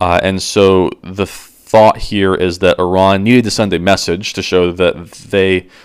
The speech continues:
don't tolerate this, but really did not want to get into a major conflict with the United States. And so they were able to, to launch these missiles as a way to,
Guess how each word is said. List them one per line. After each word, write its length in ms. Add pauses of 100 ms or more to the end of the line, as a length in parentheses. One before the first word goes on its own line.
(120)
don't 220
tolerate 520
this, 260
but 120
really 360
did 140
not 180
want 140
to 40
get 160
into 220
a 60
major 260
conflict 460
with 100
the 80
United 280
States. 440 (280)
And 100
so 160
they 160
were 160
able 280
to, 440
to 260
launch 300
these 180
missiles 300
as 100
a 40
way 260
to, 500